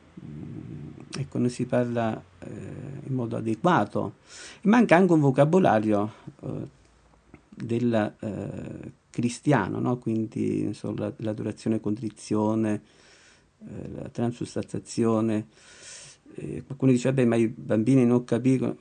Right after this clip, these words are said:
capiscono, sono parole molto difficili." No, i bambini, eh, piacciono le sfide e quindi, eh, se si sta al loro livello,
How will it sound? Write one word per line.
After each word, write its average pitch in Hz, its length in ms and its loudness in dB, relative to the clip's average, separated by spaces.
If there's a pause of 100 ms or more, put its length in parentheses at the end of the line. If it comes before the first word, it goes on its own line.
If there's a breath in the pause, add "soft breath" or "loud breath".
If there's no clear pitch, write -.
(100)
capiscono, 113 1080 0
sono 110 440 -8
parole 120 540 0
molto 110 680 -6
difficili." 120 580 -4
No, - 180 -2 (180)
i 104 80 -8
bambini, 123 600 -2 (680 loud breath)
eh, 85 340 -10 (300)
piacciono 127 480 2
le 120 140 0
sfide 127 680 -2
e 113 160 -14
quindi, 107 580 -4
eh, 95 1080 -6
se 127 220 0
si 123 100 -4
sta - 180 0
al 131 60 4
loro 135 200 6
livello, 123 600 6